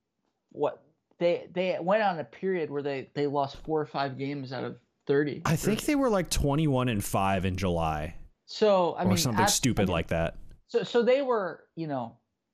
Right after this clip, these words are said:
Speaker 1: absolutely on a tear. I agree they could have used help with their pitching staff with,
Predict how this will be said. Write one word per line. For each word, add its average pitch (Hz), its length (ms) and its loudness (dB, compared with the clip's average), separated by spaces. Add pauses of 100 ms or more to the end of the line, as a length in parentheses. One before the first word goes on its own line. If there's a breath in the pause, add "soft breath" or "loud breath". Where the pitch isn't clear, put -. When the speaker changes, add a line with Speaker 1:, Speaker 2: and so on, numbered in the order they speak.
(120)
Speaker 1:
absolutely 175 500 -2
on 151 100 -4
a 135 60 -12 (120)
tear. 147 320 -4 (1000)
I 254 160 4
agree 240 380 -4
they 214 160 -2
could 214 200 -12
have 190 160 -4
used 180 320 -8 (300)
help 165 420 -2 (520)
with 170 180 -2
their 160 120 -2
pitching 180 420 -6
staff 165 400 -4 (120)
with, 147 140 -4